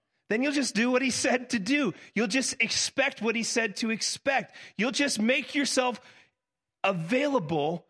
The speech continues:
when opportunity arises for you to step in the v-, ancient but very true call that Jesus has all authority in heaven and on earth. Therefore, you should go and baptize the nations in the triune Father.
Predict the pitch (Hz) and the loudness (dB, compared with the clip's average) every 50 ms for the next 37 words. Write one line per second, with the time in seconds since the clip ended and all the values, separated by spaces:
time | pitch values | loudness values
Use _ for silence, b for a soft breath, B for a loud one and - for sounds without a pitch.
0 | _ _ - - 190 208 - - - 220 240 240 - 247 233 - - 262 269 262 | _ _ -4 -2 -2 -2 -2 -2 0 0 0 0 0 -2 -2 0 0 0 2 2
1 | 247 233 226 220 - 180 196 190 196 208 214 240 247 254 202 190 202 196 190 - | 0 0 -2 -2 0 -2 0 0 0 0 2 2 2 0 0 0 0 -2 -2 -2
2 | - 185 190 214 247 262 240 247 - - - 233 214 208 - 226 226 220 202 180 | -2 -2 0 0 0 0 -2 -2 -2 -2 0 0 -2 0 0 -2 0 0 -2 -4
3 | B B B B B 185 180 165 151 - _ _ - 240 262 311 294 - - 294 | B B B B B -2 0 0 -2 -6 _ _ 0 0 0 2 0 0 0 0
4 | 302 285 - B B B B 196 190 160 202 214 208 196 180 - - - - 254 | 0 -2 -6 B B B B -2 0 2 2 2 2 0 0 0 -2 0 0 0
5 | 254 247 - - 247 226 190 160 156 151 - B B B B - - 180 156 131 | 0 0 0 0 2 2 2 2 2 0 -2 B B B B -2 -2 -2 -2 0
6 | 160 220 254 262 208 226 208 - - 202 190 190 185 - - - - 220 247 262 | 0 2 2 2 2 0 0 0 0 2 0 0 0 -2 -6 -2 0 2 4 4
7 | 262 254 247 - - 220 214 214 175 160 160 151 160 170 214 220 226 220 240 226 | 4 2 0 0 0 0 2 2 2 0 0 -2 -2 -2 0 0 0 2 2 0
8 | 220 220 196 165 147 143 - B B B B B - 147 190 233 269 269 - - | 0 0 0 0 0 0 -4 B B B B B 0 2 4 4 4 2 0 0
9 | 208 196 175 165 160 214 254 247 - - 233 190 156 151 185 170 151 135 131 127 | 0 0 0 0 0 0 0 0 0 0 -2 -2 2 2 2 4 2 2 0 -2
10 | - b b b b b b 143 139 123 175 170 180 170 - 170 151 143 135 123 | -6 b b b b b b -4 0 2 2 2 0 -2 -2 -2 0 0 0 -2
11 | - 139 135 139 143 143 135 - 127 113 107 - - - 131 123 117 - - 123 | -2 -2 0 0 0 0 -2 -2 -4 -6 -6 -8 -6 -4 -4 -4 -4 -2 -2 -2
12 | 123 123 123 123 120 117 - 107 101 95 95 92 - | 0 0 -2 -2 -4 -4 -4 -4 -4 -6 -8 -14 -18